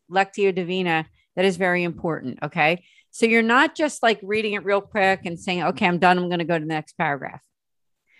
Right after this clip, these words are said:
God wants you to take that and he wants you to envision it. He wants you to meditate on the words, and he wants you to think about your own life and how it re-, relates to what you're going through.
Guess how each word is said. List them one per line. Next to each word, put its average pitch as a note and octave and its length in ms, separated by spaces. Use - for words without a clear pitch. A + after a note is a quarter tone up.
God A3+ 280
wants C4+ 240
you D4 60
to B3 100
take G#3+ 300
that F3+ 360
and F3+ 100
he F3 60
wants E3 320
you D#3 120
to D#3+ 100
envision D3+ 420
it. C4+ 160
He F3+ 160
wants F3 320
you E3 60
to D#3 120
meditate D3+ 540
on G#3+ 140
the B3+ 80
words, G#3 600
and F3+ 80
he F3+ 100
wants G#3+ 500
you F3+ 420
to G3 180
think D4 360
about F3 500
your F#3+ 280
own G#3+ 280
life E3 400
and E3 120
how F3+ 280
it D#3+ 180
re-, D#3+ 220
relates F3 580
to F#3 120
what E3 180
you're D#3+ 100
going A3 360
through. - 320